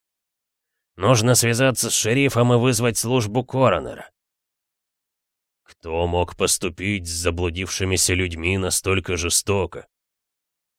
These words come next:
Покачав головой, едва слышно прошептал Кваху.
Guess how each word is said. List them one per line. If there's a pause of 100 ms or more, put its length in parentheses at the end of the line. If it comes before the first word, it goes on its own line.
(180)
Покачав
головой,
едва
слышно
прошептал
Кваху.